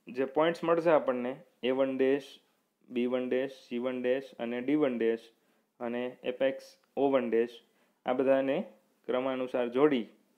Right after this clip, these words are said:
અને આપણો પ્રોબ્લેમ છે આપણે પૂરો કરશું. ખાસ અહીંયા જે હિડન લાઇન છે એ ઇનવિઝિબલ, જેટલી પણ હિડન લાઇન ઇનવિઝિબલ હોય તે આપણે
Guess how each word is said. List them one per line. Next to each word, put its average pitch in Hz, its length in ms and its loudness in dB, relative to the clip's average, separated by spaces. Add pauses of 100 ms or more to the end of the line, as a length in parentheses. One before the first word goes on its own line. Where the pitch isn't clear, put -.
(320)
અને 120 180 -6
આપણો 120 280 -2
પ્રોબ્લેમ 123 380 -4
છે 123 80 -6
આપણે 117 220 -4
પૂરો 123 280 -6
કરશું. 131 380 -2 (680)
ખાસ 156 240 4
અહીંયા 156 440 -2 (160)
જે 120 120 -2
હિડન 131 340 0
લાઇન 151 280 2
છે 120 300 -2 (500)
એ 135 240 -2 (520)
ઇનવિઝિબલ, 151 840 2 (720)
જેટલી 135 300 0
પણ 160 160 -2
હિડન 147 260 -2
લાઇન 151 240 -2
ઇનવિઝિબલ 147 560 0
હોય 135 320 2 (380)
તે 135 80 0
આપણે 135 340 0